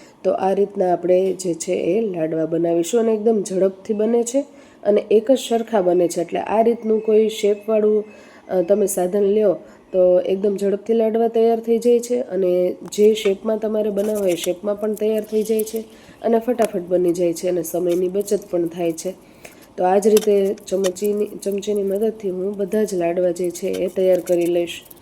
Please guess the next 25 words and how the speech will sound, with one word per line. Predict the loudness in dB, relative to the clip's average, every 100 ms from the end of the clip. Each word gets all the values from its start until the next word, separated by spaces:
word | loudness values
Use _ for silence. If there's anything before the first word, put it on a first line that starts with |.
| -20 -20 -16 -2
તો |
આપણા | -2 0 -2
બધા | -2 -2 0 0
જ | 0
લાડવા | 0 0 2 0
જે | 0 -2
છે | -2 -4
એ | -4
આપણે | -4 -4 -2
જોઈ | 0 0
શકીએ | -2 -6 -2 -2
છીએ | -2 0 0 -2 -8 -10 -12 -20 -20 -20 -10 0
તૈયાર | 4 4
થઈ | 2 -4
ગયા | 0 0
છે | 0 -2 -6 -8 -10
અને | -4 -2 0 -2 -4 -10 -20 -20 -20 -20 -20 -20 _ -4
એકદમ | -4 0 0 0
સરસ | 0 2 2 -2 -10
લાડવા | -4 -4 -2 -2
આપણા | -2 -2 -4 -4 -4
રેડી | 0 0 -2
થઈ | -4 -6
ગયા | -4 -8
છે. | -8 -12